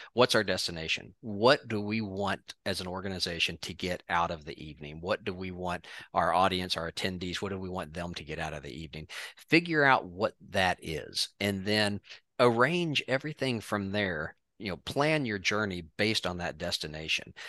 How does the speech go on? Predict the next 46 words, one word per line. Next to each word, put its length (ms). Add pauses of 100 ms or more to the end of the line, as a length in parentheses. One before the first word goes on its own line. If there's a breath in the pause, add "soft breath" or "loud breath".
(140 loud breath)
You 120
know, 180
for 280
us, 360 (260 loud breath)
it 160
was 180
about, 560
uh, 160
the 200
Forget 320
Me 100
Not 220
Gala 340
for, 300
for 100
twenty 260
twenty-three. 600
It 100
was 200
about 500
that 220
sense 640
of 300 (300 loud breath)
hope, 340 (100)
that 180
sense 320
of 260
excitement, 800
that 180
notion 600
of 300
we 340
can 680
make 220
a 60
difference. 500
We 120
are 60
here 280
to 60
make 200
a 60
difference. 400 (340 loud breath)
So 220
from 200
there, 280